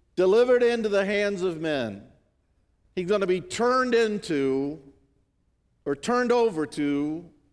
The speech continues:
men. They will kill him, and after three days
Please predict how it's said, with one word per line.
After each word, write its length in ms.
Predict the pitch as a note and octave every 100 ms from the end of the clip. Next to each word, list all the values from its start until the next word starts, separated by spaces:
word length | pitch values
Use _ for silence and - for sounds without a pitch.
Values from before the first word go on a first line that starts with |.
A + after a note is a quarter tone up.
| _ _
men. 480 | C3 D#3+ D#3 G2+ F2+ - _ _ _ _ _ _ _ _ _ _ _
They 160 | B2+ D3+
will 180 | D3+ C#3+
kill 400 | - G#3+ A#3+ A#3+
him, 480 | B3 C4+ C#4 D#4 C#4+ - _ _ _ _ _ _ _ _ _ _ _ _ _ _ _ _ _ -
and 140 | C3
after 260 | C#3+ D3+ D3+
three 280 | - F3+ G3+
days 720 | G3 G3+ G#3 A#3+ A#3 -